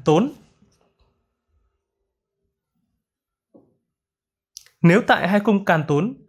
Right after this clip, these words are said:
khởi tạo đều lành, xuất hành, khai trương, hôn nhân, nhập trạch.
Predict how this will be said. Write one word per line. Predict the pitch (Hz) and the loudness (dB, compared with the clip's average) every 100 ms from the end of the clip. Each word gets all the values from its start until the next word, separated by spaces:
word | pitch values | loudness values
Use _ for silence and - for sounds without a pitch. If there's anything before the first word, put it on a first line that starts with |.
| _ | _
khởi | - - - - 139 120 | -20 -20 -18 -2 0 0
tạo | 123 180 - | 0 -2 -2
đều | 180 147 | -2 0
lành, | 143 147 131 - - _ | 0 0 -4 -8 -20 _
xuất | - 247 | -4 -2
hành, | 226 175 131 - | 0 -2 -2 -10
khai | - 190 | -4 -4
trương, | 190 202 180 175 | 0 -2 -2 -4
hôn | - 196 190 | 0 2 4
nhân, | 196 180 - - _ _ | 2 0 -6 -20 _ _
nhập | 156 151 | -2 0
trạch. | 160 143 | -2 -4